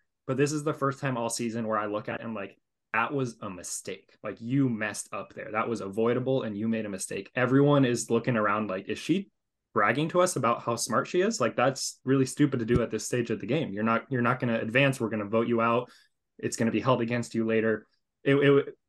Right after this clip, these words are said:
I think we got confessionals from maybe two people, Carson and Lauren, I think,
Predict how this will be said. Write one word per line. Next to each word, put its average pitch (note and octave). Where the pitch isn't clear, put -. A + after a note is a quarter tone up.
I C3
think G#3+
we D#3+
got C#3
confessionals A#2+
from A2+
maybe B2+
two D#3+
people, B2+
Carson C3+
and B2
Lauren, B2+
I G3
think, A3